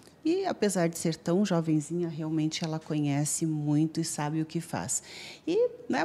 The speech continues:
pra todos que querem estar melhor, homens e mulheres, né, também tá aí uma super oportunidade de fazer algo muito bacana.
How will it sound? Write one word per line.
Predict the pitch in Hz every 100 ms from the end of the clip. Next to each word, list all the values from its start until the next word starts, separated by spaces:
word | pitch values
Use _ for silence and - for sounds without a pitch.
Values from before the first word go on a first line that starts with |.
| 330
pra | - 240
todos | 240 233 233 -
que | - - 208
querem | - 196 202
estar | 208 - 202 196
melhor, | 220 240 233 247 247
homens | 190 208 247 233 208 185
e | 202
mulheres, | 202 208 196 185 214 311 403 339 - - - -
né, | - - 415 -
também | 523 381 202 226
tá | 226
aí | 208 208
uma | 233 233
super | 214 - 233 233
oportunidade | 220 214 208 - 202 180 170 175 185 196 - -
de | - 185
fazer | 190 175 190
algo | 180 185 185
muito | 190 185 196 214 220 208
bacana. | 196 190 190 139 139